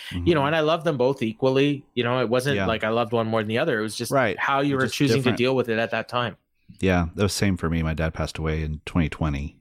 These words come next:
Speaker 2: and, uh, I think it was not for, like, five months until I cried. And I, like,
Speaker 1: There you
Speaker 2: went and
Speaker 1: go.
Speaker 2: talked to someone about it, and I was like, "I've
Speaker 1: Oh.
Speaker 2: broken it. Something's wrong with me." And they're like,
Speaker 1: Oh, no,
Speaker 2: "No,
Speaker 1: I
Speaker 2: nothing's wrong
Speaker 1: cried.
Speaker 2: with you."
Speaker 1: I just, but
Speaker 2: Yeah.
Speaker 1: I just didn't,
Speaker 2: Oh,
Speaker 1: like, I
Speaker 2: yeah.
Speaker 1: wanted to be at work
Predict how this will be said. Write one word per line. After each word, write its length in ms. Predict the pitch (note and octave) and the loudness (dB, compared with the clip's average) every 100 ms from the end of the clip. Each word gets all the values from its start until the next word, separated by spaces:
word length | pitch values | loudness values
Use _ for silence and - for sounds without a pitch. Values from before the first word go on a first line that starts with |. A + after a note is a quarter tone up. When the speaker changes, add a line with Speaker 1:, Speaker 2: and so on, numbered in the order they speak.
| - | -8
Speaker 2:
and, 300 | C2+ D2 D2 | -6 -4 -6
uh, 280 | C#2 - F2 - - | -6 -8 -10 -12 -8
I 80 | E2+ | -4
think 240 | - D#2+ | -2 -2
it 100 | D#2+ | -4
was 240 | D2 D2 D#2+ | -6 -8 -4
not 260 | D2+ - | -4 -6
for, 100 | - | -6
like, 240 | B1 - - | -6 -6 -10
five 280 | - D2 | -6 -4
months 400 | C2+ C2+ - - - | -4 -8 -10 -14 -12
until 220 | - - | -10 -8
I 60 | C2 | -8
cried. 340 | - C#2 - _ _ _ - | -4 -4 -4 _ _ _ -2
And 100 | G2 | 2
I, 60 | F#2+ | 4
like, 140 | F#2+ | 4
Speaker 1:
There 80 | A2+ | 2
you 60 | G#2+ | 2
Speaker 2:
went 100 | D#3+ | 0
and 100 | C3 | 2
Speaker 1:
go. 20 | |
Speaker 2:
talked 220 | G#2 - | 0 -2
to 60 | G2 | -4
someone 240 | F#2 E2 | -4 -4
about 240 | D2+ C#2+ | -4 -6
it, 20 | A#1 | -6
and 60 | |
I 40 | D#2 | -6
was 100 | E2 | -4
like, 160 | E2+ - | -4 0
"I've 140 | G2 | 0
Speaker 1:
Oh. 100 | - | 2
Speaker 2:
broken 320 | G2 G2 F2+ C#2 | 0 0 -2 -4
it. 100 | D#2 | -2
Something's 260 | A#2+ A2+ | 0 4
wrong 220 | G2+ G2 F#2+ | 4 4 2
with 140 | - | 0
me." 180 | C#2 A#1 | -6 -6
And 100 | D2+ | -4
they're 120 | F2 | 0
like, 100 | F#2 | 4
Speaker 1:
Oh, 140 | A3 | 4
no, 100 | G#3+ | 4
Speaker 2:
"No, 60 | G3 | 2
Speaker 1:
I 140 | F#3 | 2
Speaker 2:
nothing's 200 | D#3 G3 | 0 0
wrong 220 | F#3+ E3 A#3 | 2 2 2
Speaker 1:
cried. 80 | |
Speaker 2:
with 140 | D#3+ A#2 | 0 -2
you." 60 | C3 | 0
Speaker 1:
I 120 | C#3+ | -2
just, 320 | C3+ D3 - | -2 -4 0
but 140 | B2+ | 2
Speaker 2:
Yeah. 60 | D3 | 2
Speaker 1:
I 60 | D#3 | 0
just 220 | D3 - | -2 2
didn't, 220 | D#3+ C#3+ | 2 4
Speaker 2:
Oh, 160 | D3+ C#3 | 4 4
Speaker 1:
like, 160 | A#2+ | 2
I 80 | C#3 | 0
Speaker 2:
yeah. 60 | D3+ | 0
Speaker 1:
wanted 260 | D3+ C#3+ | -2 -2
to 80 | C#3+ | -4
be 160 | B2 B2 | -2 -2
at 100 | G2+ | 0
work 540 | B2 E3 A2+ - - | 2 2 2 -4 -16